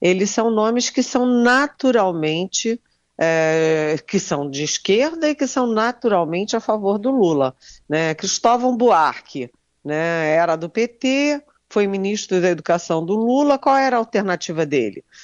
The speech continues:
Luciana Genro, do psol, qual era a alternativa dela numa eleição polarizada desse jeito?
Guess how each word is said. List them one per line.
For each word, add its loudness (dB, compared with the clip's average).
Luciana 2
Genro, 2
do 2
psol, 2
qual 0
era 0
a 2
alternativa -2
dela 2
numa -2
eleição -2
polarizada 0
desse -6
jeito? -2